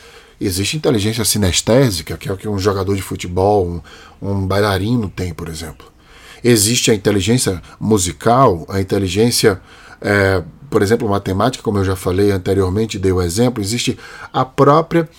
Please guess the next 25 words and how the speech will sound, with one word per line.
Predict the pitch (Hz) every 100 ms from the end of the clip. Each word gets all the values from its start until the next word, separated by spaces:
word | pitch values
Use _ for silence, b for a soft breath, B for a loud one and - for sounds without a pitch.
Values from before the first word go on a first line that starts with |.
| b -
inteligência | 135 143 131 120 135 127
de | 120
comunicação | 127 120 120 - 101 - 147 139 95 -
interpessoal, | 160 175 160 123 - 117 - 127 127 117 -
intrapessoal, | 170 165 139 123 117 107 120 120
ou | -
seja, | - 101 87 -
é |
um | 180
leque | 185 185 202
muito | 185 151
grande | 113 123 156 135 85 73 - B B B B B B B -
de | 110 123
inteligências | 147 165 147 135 104 92 113 147 - - - - _ _ _ _ _ _ -
que, | 170
se | 214
a |
gente | 190 175
parar | 131 117
pra | - 101
pensar, | 107 92 - 143
faz | 139 151 120
muito | 139 156
mais | 147 139
sentido, | - 110 - 151 156 90